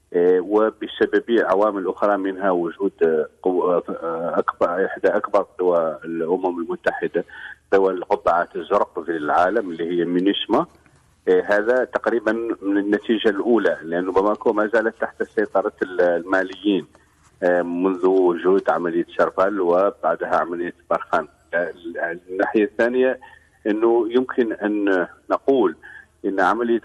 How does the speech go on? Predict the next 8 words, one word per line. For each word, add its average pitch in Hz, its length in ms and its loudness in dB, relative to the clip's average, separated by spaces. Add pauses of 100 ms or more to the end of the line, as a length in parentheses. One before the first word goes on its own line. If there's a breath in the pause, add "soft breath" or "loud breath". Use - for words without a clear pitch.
برخان 110 400 0
أيضًا 120 400 0 (140)
ساهمت 123 460 0 (160)
في 127 60 0
اغتيال 120 600 0 (140)
الكثير 110 340 2
من 101 140 0
قادة 120 420 0